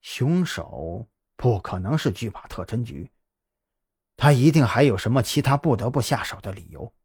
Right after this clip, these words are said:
而这个理由极大的可能性与我们有关，只是我们现在还没有察觉到。赵军来的比想象中要快一些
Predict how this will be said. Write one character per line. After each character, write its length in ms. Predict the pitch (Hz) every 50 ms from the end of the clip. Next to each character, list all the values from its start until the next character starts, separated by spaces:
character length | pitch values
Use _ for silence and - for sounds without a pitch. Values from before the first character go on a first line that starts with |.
| _ _ _ _ _ _ _ _ _
而 160 | _ 123 143 151
这 200 | - 214 165 113
个 100 | - 107
理 140 | 95 85 57
由 360 | 65 90 120 135 139 120 _ _ _ _ _ _ _ _ _ _
极 200 | _ - 131 151
大 160 | 156 156 139
的 80 | 123 123
可 160 | - - 107
能 140 | 113 131 147
性 340 | - - 147 123 107 98 - _ _ _ _
与 120 | - 120
我 220 | 151 185 160 117 85
们 160 | 104 160 165
有 100 | 113 92
关， 260 | _ 107 107 101 - _ _ _ _ _ _ _ _ _ _ _ _ _ _ _ _ _ _ _
只 180 | - 139 151 170
是 120 | 156 190
我 180 | 180 139 139 131
们 120 | 143 156
现 240 | 147 - 185 160 147
在 400 | 160 165 127 104 98 95 - _ _ _
还 160 | - - 127
没 120 | 123 131 139
有 60 | 123
察 180 | - - -
觉 120 | 113 113 123
到。 240 | 120 151 - - _ _ _ _ _ _ _ _ _ _ _ _ _ _ _ _ _ _ _ _ _ _ _ _ _ _ _ _ _ _ _ _ _ _ _ _ _
赵 260 | - 226 208 165 139 135
军 200 | - 190 196 185
来 200 | 143 110 110 135
的 380 | 139 143 123 113 110 98 - _ _
比 180 | - 113 131
想 300 | 147 - - 110 92 92
象 200 | - - 139 117
中 160 | 104 117 127 131
要 120 | 113 87
快 280 | - - - 170 165 127
一 140 | 98 -
些 240 | - - - - -